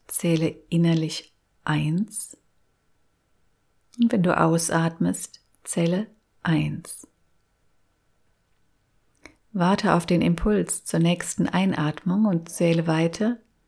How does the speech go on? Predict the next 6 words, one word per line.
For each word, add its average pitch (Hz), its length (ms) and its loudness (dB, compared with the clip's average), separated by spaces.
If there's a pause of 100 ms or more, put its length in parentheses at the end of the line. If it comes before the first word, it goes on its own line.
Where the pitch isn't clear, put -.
(300)
zwei. 147 520 -6 (1300)
Ausatmend 180 1000 2 (920)
zwei. 151 520 -4 (1800)
Nimm 214 240 4
die 214 120 2
Empfindung 180 760 2